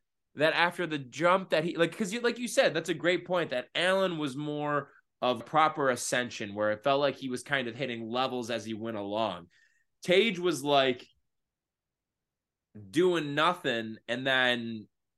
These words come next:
just, like, buries his head in a mountain of cocaine and is now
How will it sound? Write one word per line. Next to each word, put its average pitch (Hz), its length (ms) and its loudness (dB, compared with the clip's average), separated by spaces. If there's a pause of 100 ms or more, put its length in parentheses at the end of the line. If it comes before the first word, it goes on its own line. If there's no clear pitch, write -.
(400)
just, - 240 -10
like, 131 260 -2 (1400)
buries 147 380 4
his 139 120 -2
head 156 220 2
in 131 140 -6
a 120 40 -4
mountain 131 280 0
of - 100 -8
cocaine 135 540 0
and 113 100 -2
is 107 160 -6
now 113 480 4